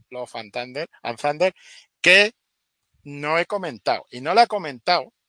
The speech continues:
porque quería mantenerlo dentro de lo que era el comentario y la crítica de la película propiamente dicha,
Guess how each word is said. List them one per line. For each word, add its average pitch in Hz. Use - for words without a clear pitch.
porque 139
quería 156
mantenerlo 156
dentro 147
de 151
lo 127
que 139
era 151
el 151
comentario 127
y 147
la 143
crítica 160
de 135
la 120
película 143
propiamente 123
dicha, -